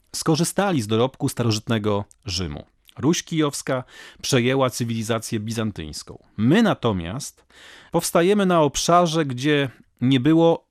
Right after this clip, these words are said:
żadnej cywilizacji, ni z tego, ni z owego.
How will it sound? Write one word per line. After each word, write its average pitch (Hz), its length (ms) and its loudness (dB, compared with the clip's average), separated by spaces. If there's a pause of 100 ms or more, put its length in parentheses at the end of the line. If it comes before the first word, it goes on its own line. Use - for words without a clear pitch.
żadnej 123 800 0 (240)
cywilizacji, 170 920 -6
ni 175 100 0
z - 80 -6
tego, 170 260 2
ni 127 120 4
z 101 80 -4
owego. 82 500 -6